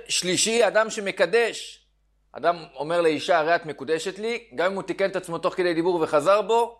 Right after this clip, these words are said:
זה לא מועיל. וכן, אדם שמגרש אישה,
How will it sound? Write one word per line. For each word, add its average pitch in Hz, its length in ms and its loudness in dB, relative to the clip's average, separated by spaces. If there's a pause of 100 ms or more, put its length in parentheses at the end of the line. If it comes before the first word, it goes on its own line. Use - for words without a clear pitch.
(180)
זה 123 160 -4
לא 165 120 2
מועיל. 175 440 2 (340)
וכן, 233 280 4
אדם 202 240 4
שמגרש 190 960 -2 (200)
אישה, 262 400 2